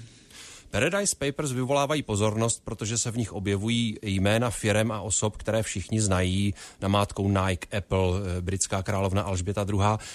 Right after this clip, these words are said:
Ale říkají nám tyto dokumenty něco nového o způsobech, jakým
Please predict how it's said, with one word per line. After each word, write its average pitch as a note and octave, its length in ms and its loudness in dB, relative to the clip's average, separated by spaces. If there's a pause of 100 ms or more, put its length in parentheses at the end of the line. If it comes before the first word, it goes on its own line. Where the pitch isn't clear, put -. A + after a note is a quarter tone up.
Ale F#2+ 200 2
říkají D#3 380 2
nám E3 160 2
tyto E3 180 -2
dokumenty C#3 460 2
něco C3 260 2
nového A2+ 580 4 (680)
o A2+ 140 2
způsobech, A#2 1000 0
jakým A#2 640 2